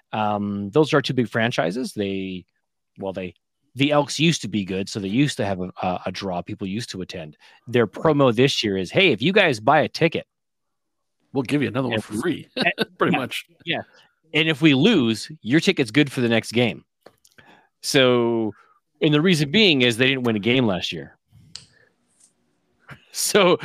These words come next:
Speaker 1: <laughs> those who bought a ticket last year got, like, a season pass for twenty bucks.
Speaker 2: Yeah, pretty much.
Speaker 1: <laughs> So that's the promo they're running this year. It's like, "Good, good luck, boys. Good luck."
Speaker 2: Yeah.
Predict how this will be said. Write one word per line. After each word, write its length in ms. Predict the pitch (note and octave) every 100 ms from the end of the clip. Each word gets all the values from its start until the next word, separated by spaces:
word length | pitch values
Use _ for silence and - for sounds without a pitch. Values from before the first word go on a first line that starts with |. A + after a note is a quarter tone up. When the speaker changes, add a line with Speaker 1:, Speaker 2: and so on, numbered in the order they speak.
| E3+
Speaker 1:
<laughs> 200 | D#4 G3+
those 260 | F3 A3 A#3
who 140 | A3
bought 320 | F3+ F3 F3 -
a 80 | D3+
ticket 380 | - A3+ A3 D3
last 380 | D3 F#3 - -
year 100 | F3
got, 320 | D#3+ F#3 F3
like, 240 | D#3+ E3 D3+
a 60 |
season 400 | - G3+ E3+ D#3
pass 300 | C#3 F3 G#3+
for 120 | -
twenty 280 | A#2+ D#3+ D#3
bucks. 480 | D3+ F#3 - - - _ _ - - _
Speaker 2:
Yeah, 180 | - - - _ _ _
pretty 160 | A2+ F#2+
much. 220 | G2 G2
Speaker 1:
<laughs> 60 | A#2+ - - - - D#3+ -
So 260 | - F3+ F3+ A#3 -
that's 200 | - F3+
the 140 | G#3+ F#3
promo 420 | - G#3 F3 F#3
they're 160 | F#3+
running 360 | F3 F#3 F3+ E3
this 300 | F#3 - -
year. 240 | G#2+ G#2+ - F3 A3+ -
It's 120 | C#3+
like, 160 | C#3
"Good, 300 | A2+ D3 D#3
good 140 | D3+ D#3+
luck, 180 | F3+ C3+
boys. 440 | A2+ D3 C#3+ - _ _ _
Good 300 | F3+ F3 -
luck." 320 | D3+ - - _ _ _ _ _ _ _ _ - - - _ _
Speaker 2:
Yeah. 160 | -